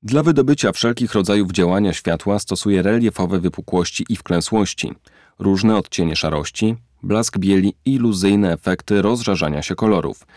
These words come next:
jak przy zjawiskach fluorescencji.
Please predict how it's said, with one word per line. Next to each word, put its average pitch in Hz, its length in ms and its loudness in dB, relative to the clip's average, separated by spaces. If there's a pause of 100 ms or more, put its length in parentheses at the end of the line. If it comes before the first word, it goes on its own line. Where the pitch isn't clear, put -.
(200)
jak - 220 0
przy - 180 -2
zjawiskach 92 680 -2
fluorescencji. 85 840 -2